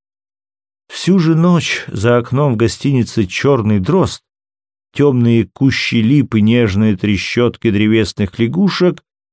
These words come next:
не принимали участия в общем ходе европейской цивилизации. Было очень тихо и очень покойно. В комнате скрипнула дверь,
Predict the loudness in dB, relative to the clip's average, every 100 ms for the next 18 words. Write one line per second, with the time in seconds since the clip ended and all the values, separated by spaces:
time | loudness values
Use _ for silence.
0 | _ 0 2 2 4 4 2 2 2 0
1 | -2 -2 -2 -2 0 2 0 -2 -2 -2
2 | -2 0 2 2 0 0 -2 -2 -2 -2
3 | -4 -8 -6 -6 -8 _ _ -10 -6 -4
4 | -4 -6 -8 -10 -14 -16 -16 -18 _ _
5 | _ _ _ _ _ -2 0 2 0 2
6 | 2 2 0 0 0 0 0 0 -2 -2
7 | 0 0 -2 -4 -4 -8 -4 -2 0 -2
8 | -4 _ _ _ _ _ -6 0 0 0
9 | -2 -4 0 0 0 0 -2 -2 -2 0
10 | 0 0